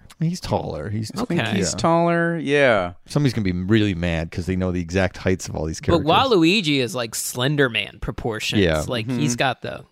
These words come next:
Speaker 3: the
Speaker 1: I should
Speaker 3: creepy
Speaker 1: play Waluigi in something.
Speaker 3: Okay.
Speaker 1: I feel like.
Speaker 3: Sure.
Speaker 1: If I lose a little weight.
Speaker 3: Yeah.
Speaker 2: Wario, Mario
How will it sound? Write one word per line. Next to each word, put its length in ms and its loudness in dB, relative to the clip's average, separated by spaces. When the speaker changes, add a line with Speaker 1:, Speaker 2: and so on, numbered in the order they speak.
Speaker 3:
the 120 -14
Speaker 1:
I 200 4
should 140 2
Speaker 3:
creepy 40 0
Speaker 1:
play 200 6
Waluigi 760 0
in 100 -10
something. 480 -12
Speaker 3:
Okay. 340 -6
Speaker 1:
I 60 -4
feel 240 -12
like. 340 -16
Speaker 3:
Sure. 380 -8
Speaker 1:
If 100 -12
I 60 4
lose 260 2
a 40 -6
little 180 -4
weight. 240 -8
Speaker 3:
Yeah. 260 -8
Speaker 2:
Wario, 460 -10
Mario 880 -10